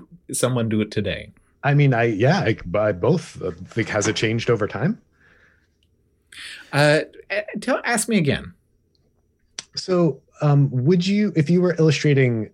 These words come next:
Speaker 2: this comic book, would you do it sequentially? Would you start from page one
Speaker 1: Mm.
Speaker 2: and do each of those panels and then go to page two? Or do you hop around,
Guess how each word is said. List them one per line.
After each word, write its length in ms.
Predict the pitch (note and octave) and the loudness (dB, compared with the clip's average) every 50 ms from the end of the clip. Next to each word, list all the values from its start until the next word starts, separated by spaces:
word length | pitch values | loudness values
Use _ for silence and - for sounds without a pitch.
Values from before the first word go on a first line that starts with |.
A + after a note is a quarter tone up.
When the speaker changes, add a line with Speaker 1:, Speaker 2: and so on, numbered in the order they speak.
| _ | _
Speaker 2:
this 460 | - G2+ - G#2 G#2 G2 B2+ C#3 C#3 | -12 -10 -10 -8 -4 0 0 0 0
comic 320 | - - C3 B2 A#2 G2+ - | 0 -2 -4 -2 -4 -4 -6
book, 220 | - E2 E2 - - | -8 -10 -10 -10 -8
would 220 | B2+ G#2+ A#2+ B2 | -4 -2 -2 0
you 120 | A#2 C3+ B2+ | 2 0 0
do 160 | A#2 B2 B2 | 2 0 0
it 100 | A2+ - | 0 -2
sequentially? 580 | - G#2+ - - A2+ A2+ A#2 - C#3 D3+ D#3 D3 | -6 -10 -8 -8 -8 -8 -6 -4 -2 -2 -2 -2
Would 160 | G#2+ F2 G2 | -2 -4 -6
you 60 | G2+ | -6
start 420 | - - - A#2 G#2 G#2 - - | -6 -6 -4 -4 -4 -4 -4 -8
from 180 | - - A2+ G2 | -8 -8 -8 -6
page 280 | F#2+ - G#2+ G#2 G2 G#2 | -4 -4 -4 -4 -4 -6
one 300 | G2+ G2+ G2+ G2 G2+ G2+ | -6 -4 -4 -4 -4 -4
Speaker 1:
Mm. 120 | G2+ G2 | -4 -4
Speaker 2:
and 160 | G#2 G#2 G#2+ G2+ | -4 -4 -4 -2
do 200 | A2 G#2+ G#2 G#2 | -2 -2 -2 -2
each 220 | - A#2 - - | -4 -6 -4 -4
of 120 | A2 E2+ | -6 -4
those 180 | E2+ G2+ G2 - | -2 -2 -2 -4
panels 420 | - - G#2 G2 G2+ G2+ G2+ G2 | -4 -6 -6 -4 -2 -4 -2 -2
and 120 | G#2+ G2+ G2 | -4 -6 -6
then 100 | F#2+ F#2 | -8 -6
go 120 | F2+ F#2+ | -6 -4
to 80 | F2+ F#2 | -6 -4
page 320 | - G#2+ G#2 F#2 - - | -4 -8 -8 -8 -8 -12
two? 320 | - - D3+ F#3 A3+ B3+ A#3+ | -6 -4 -2 -2 -2 -4 -4
Or 400 | - - C#3 C3 B2+ B2 A#2 A#2 | -4 -2 0 0 0 0 -2 -4
do 120 | A2 - B2+ | -6 -6 -4
you 180 | B2 B2 A#2 G2+ | -4 -4 -4 -6
hop 220 | - A#2+ A#2 - | -6 -8 -6 -6
around, 560 | B2 A2 G#2+ A2+ A2+ G#2+ G#2 G2+ G2 F#2 - | -4 -4 -2 -2 -4 -4 -4 -6 -6 -8 -12